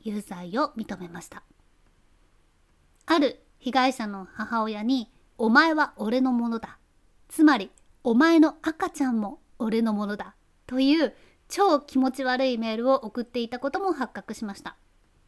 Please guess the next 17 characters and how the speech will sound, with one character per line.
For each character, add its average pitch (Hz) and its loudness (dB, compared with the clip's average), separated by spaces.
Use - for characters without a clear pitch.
ま 208 -4
た、 247 4
イ 285 6
ア 294 8
ン 240 2
の 214 -4
パ 208 -10
ソ 269 0
コ 269 2
ン 269 4
の 294 6
パ 269 -4
ス 247 -10
ワ 254 2
ー 233 -2
ド 214 -6
は 262 4